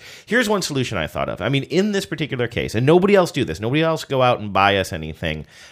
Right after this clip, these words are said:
Uh, and Michael, uh, I love you, man. I'm not, I'm not trying to say that you do anything wrong. I mean, I,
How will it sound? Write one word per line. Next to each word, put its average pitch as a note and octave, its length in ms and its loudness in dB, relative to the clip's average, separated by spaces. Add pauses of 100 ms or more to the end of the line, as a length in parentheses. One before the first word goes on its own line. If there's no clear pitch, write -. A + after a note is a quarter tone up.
(120)
Uh, F2+ 220 2
and D3+ 100 4
Michael, C3+ 460 2 (160)
uh, G2 120 -2 (360)
I A#2 60 0
love C3+ 240 4
you, F2+ 100 -2
man. F2 220 0
I'm A#2+ 100 4
not, C3 220 2
I'm A#2+ 80 -4
not A2+ 160 2
trying A2 180 -4
to F#2+ 60 -6
say G#2+ 140 -2
that F#2 100 0
you G2+ 100 -4
do G#2+ 80 0
anything E2+ 240 -4
wrong. F#2 240 2
I E2+ 60 -2
mean, F2+ 140 -4
I, F2+ 100 -6